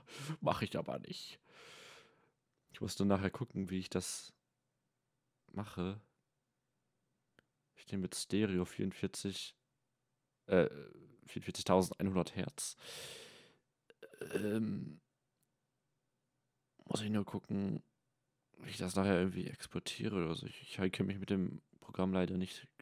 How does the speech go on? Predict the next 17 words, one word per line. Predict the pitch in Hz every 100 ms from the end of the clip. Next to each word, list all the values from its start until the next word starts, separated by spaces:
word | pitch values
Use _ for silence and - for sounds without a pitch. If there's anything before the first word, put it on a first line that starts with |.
| - -
so | - 104
krass | - 90
aus. | - - - - - _ - - - _ _ _ _ _ _ _ _ _ _ _ _ _ _
Ich | -
hab |
das | - 92
einmal | 98 104
benutzt. | 92 92 92 - - - - _ _ _ _ _ _ _ -
Vor, | - 92 92 87 - - _ _ _ _ _ _ -
pff, | - - - - - _ _
eineinhalb | - 85 95 101 92
Jahren | 101 123 170 202 -
und | -
seitdem | 95 95 95
nie | 87 85
wieder. | 104 135
<laughs> | 156